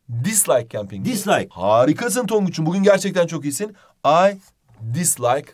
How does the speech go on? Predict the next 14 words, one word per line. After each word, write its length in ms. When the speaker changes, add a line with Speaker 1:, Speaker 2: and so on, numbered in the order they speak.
Speaker 1:
camping. 440
Kamp 260
yapmayı 300
sevmem 380
diyebiliriz. 640
Şimdi 240
burayı 340
da 40
bitirdik. 600
Çok 260
güzel. 560
Şimdi 580
neredeyiz? 720
Tamam. 340